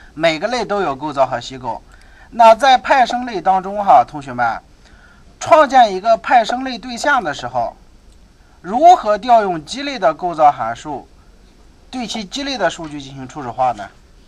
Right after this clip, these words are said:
因为它是不是派生类是不是继承了一些数据过来呀？是不是啊？哎，怎样去调这一个基类的构造函数，对基类进行，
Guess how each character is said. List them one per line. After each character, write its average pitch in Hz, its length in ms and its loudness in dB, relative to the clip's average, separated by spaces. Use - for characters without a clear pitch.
因 226 160 -10
为 240 80 -10
它 214 200 0
是 208 120 -4
不 208 100 -14
是 190 280 -8
派 185 280 -2
生 202 160 -8
类 190 100 -10
是 170 120 -14
不 180 80 -10
是 175 80 -12
继 240 160 -12
承 143 160 -12
了 151 100 -8
一 147 60 -12
些 143 140 -10
数 170 200 -12
据 131 100 -14
过 123 200 -4
来 104 120 -4
呀？ - 180 -8
是 - 140 -10
不 185 60 -10
是 190 100 4
啊？ 175 200 8
哎， 156 260 -2
怎 170 200 -2
样 220 220 10
去 196 220 -12
调 180 280 4
这 160 100 -8
一 143 160 -10
个 147 240 -6
基 131 200 -14
类 214 140 -10
的 160 120 -6
构 156 160 -12
造 139 160 0
函 120 200 -8
数， 135 180 -16
对 135 220 -14
基 160 160 -12
类 170 160 -10
进 131 180 -16
行， 127 220 -16